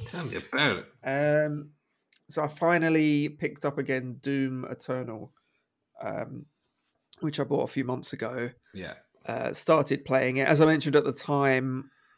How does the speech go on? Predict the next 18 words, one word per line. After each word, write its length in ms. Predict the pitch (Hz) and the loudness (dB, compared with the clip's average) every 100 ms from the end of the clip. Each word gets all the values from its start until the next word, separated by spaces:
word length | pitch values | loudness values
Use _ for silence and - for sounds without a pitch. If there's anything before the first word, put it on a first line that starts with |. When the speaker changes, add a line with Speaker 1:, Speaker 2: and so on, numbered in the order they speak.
| - | -6
Speaker 2:
I've 140 | 127 135 | -4 -2
never 440 | 147 170 170 165 | 0 4 6 4
played 300 | 165 156 147 | 4 6 6
a 60 | - | 4
first-person 640 | 139 135 - 139 131 123 | 2 0 2 0 0 -6
shooter 440 | - 139 131 117 | -4 -4 -2 -4
on 100 | 117 | -4
a 60 | 120 | -6
console, 520 | - 117 - - - _ _ _ | -8 -8 -8 -8 -10 _ _ _
which 220 | - - 127 | -10 -6 -4
is 200 | 123 131 | -6 0
mad, 400 | 139 123 123 123 | 2 4 2 0
I 80 | |
know, 280 | 127 123 120 120 | -2 -2 -4 -4
but 220 | 120 - | -6 -4
Speaker 1:
I 100 | 101 | -8
know. 40 | 90 | -6
Speaker 2:
just 300 | - - | -6 -6